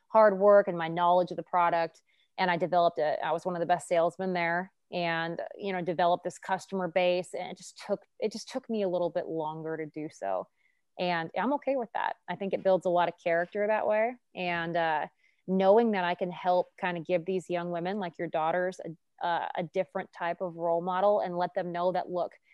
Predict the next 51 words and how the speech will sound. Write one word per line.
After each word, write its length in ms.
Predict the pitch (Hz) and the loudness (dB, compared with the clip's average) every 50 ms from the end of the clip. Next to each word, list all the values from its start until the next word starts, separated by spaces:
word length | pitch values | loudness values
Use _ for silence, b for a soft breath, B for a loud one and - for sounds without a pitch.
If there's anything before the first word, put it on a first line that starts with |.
| b b _ _ _ _ | b b _ _ _ _
you 120 | 175 190 | 0 0
don't 200 | 208 220 208 - - | 2 2 0 -2 -6
have 340 | - - - 208 202 190 - | -12 -6 -4 -2 -2 -2 -4
to 80 | - 190 | -6 -4
go 160 | 175 185 175 | -2 0 2
out 220 | 170 175 180 180 - | 2 2 2 0 0
there 200 | - 170 165 165 | -2 -2 0 0
and 200 | 160 160 165 165 | -2 -2 -4 -4
look 160 | 165 180 - - | -4 -6 -6 -6
a 60 | 196 | -10
certain 400 | - - 185 175 160 160 160 160 | -10 -8 -6 -6 -6 -6 -6 -6
way 360 | 170 160 156 156 156 156 156 - | -4 -4 -2 -2 -2 -4 -2 -4
or 100 | 165 - - | -4 -2 0
act 260 | 170 175 170 - - | 0 -2 -2 -4 -10
a 40 | - | -14
certain 280 | - 175 - - 165 160 | -12 -12 -10 -8 -6 -4
way 300 | 165 156 156 156 160 156 - - | -4 -2 -2 -4 -6 -8 -8 -8
to 340 | 175 165 160 160 156 160 - _ _ _ _ _ _ _ _ _ 170 | -6 -4 -4 -4 -4 -6 -8 _ _ _ _ _ _ _ _ _ -2
get 160 | 156 196 185 | 0 2 2
attention 440 | 175 - - - 185 185 - - 170 | 2 -2 -4 -6 -6 -6 -6 -8 -10
in 60 | 160 | -10
this 140 | 156 - - | -10 -10 -8
industry. 460 | 175 175 170 160 - - 101 87 87 90 | -6 -6 -6 -6 -8 -10 -12 -10 -8 -8
Like, 140 | 160 156 - | -8 -8 -6
you 160 | 185 185 202 | -4 -4 -4
just 140 | 196 - - | -4 -4 -4
go 80 | 190 175 | -4 -4
out 120 | 165 156 | -4 -4
there 80 | 170 165 | -6 -8
and 120 | 160 156 | -8 -8
be 100 | - 175 | -8 -8
yourself. 580 | 165 156 151 - - - 151 147 135 - - - - _ _ _ - | -8 -8 -10 -10 -10 -8 -6 -6 -6 -6 -8 -12 -18 _ _ _ -10
And 120 | 180 175 | -8 -8
if 80 | 170 - | -6 -6
you're 140 | 170 156 - - | -8 -10 -10 -12
true 220 | - - 208 202 | -6 -2 0 0
to 60 | 196 | 0
yourself 420 | 196 190 175 - - 190 185 180 - | 0 -2 -2 -2 0 0 0 0 -2
and 100 | 180 170 | -6 -10
you're 120 | 156 156 160 | -12 -12 -14
genuine, 600 | 160 - 180 170 170 180 185 190 190 196 208 202 b b b b b b _ - | -10 -8 -8 -6 -6 -4 -4 -4 -4 -4 -6 -6 b b b b b b _ -2
there 240 | 180 185 175 - - _ - | 0 0 0 -2 -4 _ -2
is 280 | 214 202 196 185 170 | 0 2 2 2 0
going 260 | - - 180 175 170 160 | -2 -6 -8 -8 -6 -8
to 60 | 165 | -8
be 340 | 151 175 170 165 160 151 - | -8 -8 -6 -6 -6 -6 -8
a 60 | - 147 _ - | -10 -14 _ -10
future 360 | 175 175 165 - 175 170 156 | -8 -8 -8 -8 -8 -10 -10
for 160 | _ - - | _ -12 -12
you 220 | 139 147 147 - - | -10 -10 -12 -12 -12
here 360 | - - 87 65 - - | -12 -10 -10 -10 -12 -14